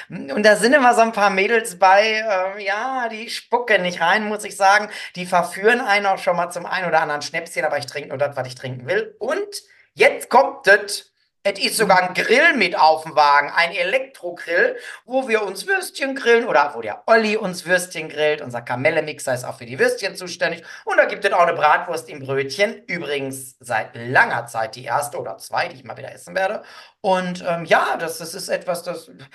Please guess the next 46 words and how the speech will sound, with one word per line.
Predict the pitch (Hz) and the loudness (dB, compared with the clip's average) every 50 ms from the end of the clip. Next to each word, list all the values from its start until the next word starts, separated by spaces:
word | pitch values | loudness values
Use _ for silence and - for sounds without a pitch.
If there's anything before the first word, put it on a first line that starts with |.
| - - - - _ | -20 -20 -20 -14 _
da | - 151 131 | -8 -8 -6
zähle | - - - 185 233 262 233 | -6 -4 -2 -2 0 4 6
ich | 196 | 6
auch | 180 175 180 | 6 6 4
keine | 190 190 180 170 147 | 4 4 4 4 2
Punkte, | - - - 214 - - - - 220 220 196 | -2 -2 -8 -8 -8 -6 -2 0 0 2 4
auch | 185 196 | 4 4
nicht | 226 196 139 165 | 2 0 -4 -8
im | 160 160 - | -12 -12 -6
Kopf. | - 208 269 - - - | 0 0 0 0 0 0
Da | 180 165 - - | 0 0 0 -2
esse | 233 240 240 - - | -4 -4 -4 -4 -6
ich | - 214 | -10 -10
ein | 247 233 | -10 -8
bisschen | 247 226 - 247 247 233 233 | -10 -8 -8 -8 -6 -4 -2
was. | 240 262 - | -4 -4 -4
Ich | 233 180 - | -6 -2 2
weiß | 180 185 208 202 196 | 4 4 4 4 2
aber, | 165 170 170 170 | 2 2 0 0
wie | 165 | -2
ich | 165 | -10
mich | 170 175 - - | -14 -14 -14 -12
zu | - 160 | -14 -8
verhalten | - 165 147 139 165 190 - - 247 220 | -2 -2 0 4 4 4 2 2 0 -2
habe | 226 240 | -4 -4
und | 254 - | -6 -14
ich | - - | -12 -12
genieße | 285 302 320 349 403 381 - 208 165 | -10 -8 -8 -8 -8 -6 -6 -4 -2
das. | 139 135 135 131 - - - - - | 0 0 0 -2 -6 -12 -16 -14 -10
Die | - 196 | -6 -6
Stimmung | - - - 262 294 294 285 269 262 | -4 -4 -2 -2 0 2 2 0 0
genieße | 247 233 220 220 220 220 220 214 208 - 226 202 | 0 -2 0 0 -2 -2 -2 -4 -6 -6 -6 -6
ich, | 190 190 | -4 -2
dann | 214 220 208 | -2 -2 -2
die | 208 208 | -2 -6
Kinder | - - 233 254 240 233 208 202 208 214 | -10 -10 -10 -4 2 4 4 4 4 4
am | 196 196 | 2 2
Rand | 180 185 190 196 202 202 | 4 4 4 4 2 -2
und | 208 190 180 | -6 -4 -4
auch | 190 185 | -4 -6
die | - 196 | -4 -2
ganzen | 190 180 180 180 - 190 | 0 0 0 -2 -2 -2
Erwachsenen, | 170 165 - - - - - 185 185 185 | 0 2 2 0 -2 -6 -12 -12 -10 -6
die | 180 | -2
da | 170 160 160 | 0 0 0
feiern. | 165 175 190 190 190 190 190 | 0 2 2 2 4 2 0